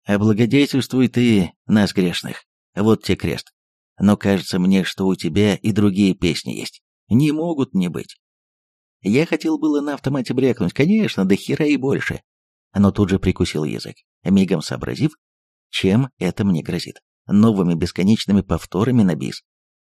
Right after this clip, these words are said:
А Кащенко в Москве еще не открыли. Здесь вообще-то так было заведено. Бояре еле пили, гусляры постоянным шумовым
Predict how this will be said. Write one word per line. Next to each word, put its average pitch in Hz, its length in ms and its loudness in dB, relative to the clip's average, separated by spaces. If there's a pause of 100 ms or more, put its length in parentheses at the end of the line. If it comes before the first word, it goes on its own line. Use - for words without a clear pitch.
(120)
А 90 160 -4
Кащенко - 640 -4
в 80 40 -2
Москве 87 340 -2
еще 85 200 -4
не 87 120 0
открыли. 64 440 -8 (720)
Здесь 110 340 0
вообще-то 139 380 -2
так 127 180 -2
было 123 220 2
заведено. 113 540 0 (480)
Бояре 139 440 2
еле 139 240 2
пили, 156 300 0
гусляры 104 600 -2
постоянным 104 760 0 (180)
шумовым 98 480 0